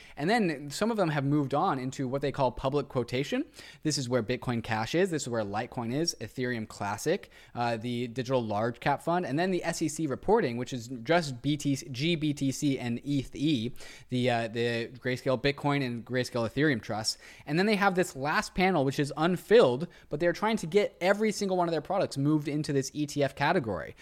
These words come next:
uh, probably starting with G B T C and Ethereum E-, eth E not too far along after that. So pretty interesting development out of the Grayscale world. And Grayscale wor-, world. Anthony, what's your take here?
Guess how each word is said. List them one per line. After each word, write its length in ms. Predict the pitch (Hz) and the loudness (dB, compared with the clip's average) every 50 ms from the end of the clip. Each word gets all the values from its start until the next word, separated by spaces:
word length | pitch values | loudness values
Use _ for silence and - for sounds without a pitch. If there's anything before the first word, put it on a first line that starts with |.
| - - - | -20 -10 -4
uh, 180 | 123 123 123 127 | 0 0 2 0
probably 380 | 113 - 156 147 156 170 160 | 2 4 4 4 6 4 2
starting 260 | 151 - 151 143 147 | 2 4 2 4 4
with 140 | 139 135 113 | 2 -2 -2
G 140 | - 131 131 | -2 -4 -2
B 140 | 127 131 123 | -2 -4 -6
T 140 | - 127 123 | -6 -6 -6
C 300 | - - 151 147 131 90 | -4 -2 -2 0 0 -2
and 100 | 117 120 | -4 -6
Ethereum 580 | 113 113 - 131 131 139 139 139 139 127 123 123 | -8 -6 -6 -4 -2 0 0 0 0 0 -2 -4
E-, 260 | 135 131 131 131 131 - | -4 -4 -4 -4 -4 -4
eth 320 | - 147 143 127 - - - - | -2 0 0 0 -2 -6 -10 -6
E 360 | 143 151 165 139 120 120 117 | -2 0 0 2 0 0 -2
not 240 | - 127 127 135 - | -4 -4 -6 -6 -6
too 160 | - - 131 | -6 -6 -6
far 220 | 120 - 131 120 120 | -2 0 0 0 2
along 240 | 117 120 117 117 | 0 0 -2 -4
after 280 | 82 101 131 160 - 135 | -4 -4 -4 -2 -2 -2
that. 180 | 110 98 87 87 | -2 -2 -4 -2
So 240 | - 139 135 139 - - - - | 0 2 2 2 0 -4 -14 -6
pretty 220 | - - 269 339 302 | 0 4 4 6 6
interesting 340 | 220 226 - 240 - 220 180 | 4 2 0 0 0 0 0
development 140 | 175 143 147 170 226 214 143 131 - | 2 4 4 4 4 4 2 0 0
out 160 | - 139 147 | 2 2 2
of 140 | 139 135 135 | 2 0 0
the 100 | 135 131 | -2 -2
Grayscale 460 | 117 123 131 151 165 - - 127 113 | -2 0 0 0 0 0 0 0 0
world. 240 | 104 104 110 101 95 95 | 2 2 0 -2 -2 -4
And 160 | 160 160 147 - - - | -4 -4 -6 -6 -10 -10
Grayscale 360 | 135 143 147 - - 143 123 | -4 -4 -4 -2 -2 -2 -2
wor-, 180 | 120 131 151 151 | -2 -2 -2 -2
world. 320 | 139 135 156 151 - - - - - | -2 0 0 0 0 -2 -4 -10 -14
Anthony, 320 | - 143 165 156 170 139 | -10 -8 -6 -4 -4 -4
what's 180 | 120 131 143 143 | -4 -4 -6 -6
your 60 | 147 | -6
take 180 | 135 - 135 120 | -6 -6 -6 -4
here? 180 | - 143 104 | -4 -6 -6